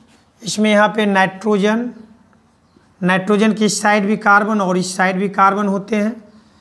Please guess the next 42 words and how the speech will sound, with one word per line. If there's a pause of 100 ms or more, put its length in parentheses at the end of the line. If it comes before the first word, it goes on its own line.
(200)
यहाँ
पे
नाइट्रोजन
होते
हैं
और
यहाँ
इस
कार्बन
के
नीचे
दूसरा
कार्बन
है। (640)
अब
देखिए
पहले
इसका
बॉन्डिंग
कर
देते
हैं। (580)
इस
कार्बन
से
सिंगल
बॉन्ड
से
जुड़े
होते
हैं,
जबकि
इस
कार्बन
से,
ये
इस
कार्बन
से
भी
सिंगल
बॉन्ड,